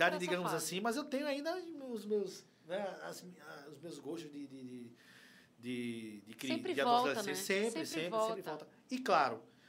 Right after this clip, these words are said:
Speaker 1: volto a dizer,
Speaker 2: <clears throat>
Speaker 1: você, quando você se, se acha músico, você se afirma músico e você realmente encara isso como uma profissão, você tem que tá aberto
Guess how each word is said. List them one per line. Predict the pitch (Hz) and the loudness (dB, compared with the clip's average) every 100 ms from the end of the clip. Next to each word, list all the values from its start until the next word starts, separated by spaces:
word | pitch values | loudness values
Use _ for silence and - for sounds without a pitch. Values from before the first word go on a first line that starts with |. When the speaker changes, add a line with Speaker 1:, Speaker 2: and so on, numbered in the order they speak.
| - | -20
Speaker 1:
volto | 117 151 190 | -6 -4 -2
a | |
dizer, | 214 175 135 117 208 170 | -4 -2 -2 -2 -4 -6
Speaker 2:
<clears throat> | - - | -14 -10
Speaker 1:
você, | 123 135 - 165 190 196 175 - - - _ - | -4 0 2 4 6 4 2 -6 -20 -20 _ -10
quando | - 151 | -6 -4
você | 147 - 147 | -2 -2 -4
se, | - 160 151 139 123 107 - | -4 -2 0 0 0 -2 -10
se | - - - 135 131 123 | -14 -10 -6 -4 0 2
acha | 135 147 139 | 2 2 -2
músico, | 123 123 170 180 - 123 - - - - - _ | -4 -4 -2 -4 -6 -12 -14 -20 -20 -20 -20 _
você | 123 131 | -10 -8
se | 127 | -2
afirma | 127 - 147 139 | -2 -2 -8 -8
músico | 113 120 165 160 | -6 -4 -4 -6
e | 127 | -8
você | 127 147 | -6 -6
realmente | 127 156 151 147 | -2 -2 -2 -8
encara | 131 151 139 | -6 -4 -4
isso | 127 | -6
como | - 139 | -8 -10
uma | |
profissão, | 127 139 135 - 131 160 - - - - - - | -8 -8 -4 -4 -4 -6 -10 -18 -20 -20 -20 -6
você | - 226 | -2 -2
tem | |
que | - | -2
tá | 226 | -4
aberto | 254 143 120 | -2 -2 -4